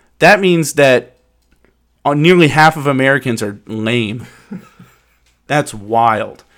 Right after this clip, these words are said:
Here's number two. Be social, minus the media. Is this her saying not to listen to mainstream news? What if, what if she was like,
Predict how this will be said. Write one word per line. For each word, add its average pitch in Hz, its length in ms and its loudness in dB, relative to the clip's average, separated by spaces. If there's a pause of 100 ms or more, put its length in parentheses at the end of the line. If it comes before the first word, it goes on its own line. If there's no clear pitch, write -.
Here's 190 280 -2
number 180 240 2
two. 120 400 -4 (340)
Be 233 180 2
social, 202 580 0 (400)
minus 156 520 4
the 123 100 -6
media. 120 560 -2 (260)
Is 131 180 -6
this 196 200 -2
her 226 140 -2
saying 170 400 -4
not 135 260 -2
to 147 80 -4
listen 123 360 -2
to 110 220 -4
mainstream 110 600 -6
news? 101 400 -8 (280)
What 143 180 2
if, 180 180 -4 (140)
what 165 140 0
if 185 80 0
she 208 120 -8
was 180 120 -4
like, 151 160 -2